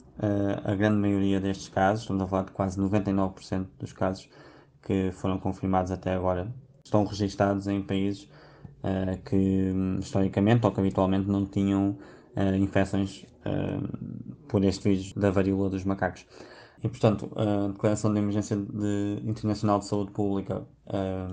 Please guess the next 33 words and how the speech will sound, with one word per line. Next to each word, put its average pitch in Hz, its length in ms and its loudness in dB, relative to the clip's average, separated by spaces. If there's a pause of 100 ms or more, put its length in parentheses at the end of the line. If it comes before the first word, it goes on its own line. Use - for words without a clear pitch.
(160)
acaba 101 320 2
por - 140 -10
ser, 101 360 0
eh, 101 460 -2
ou 98 160 2
acaba 101 300 4
por 98 120 -6
parecer 101 480 0
natural, 98 520 0
ou 92 80 0
pelo 101 140 0
menos 101 220 0
não 101 180 2
é 101 100 4
surpreendente. 95 580 -4 (580)
Já 107 220 8
em 107 160 6
junho, 98 580 2
já 98 120 2
no 98 100 2
final 101 240 0
de 98 100 -2
junho, 98 320 2 (140)
eh, 95 280 0
tinha 95 240 0
havido 95 280 -2
uma 95 120 0
primeira 95 440 0
reunião 98 360 0
do 92 140 -4
Comitê 92 340 -2
de 90 60 -2
Emergência. 98 640 -2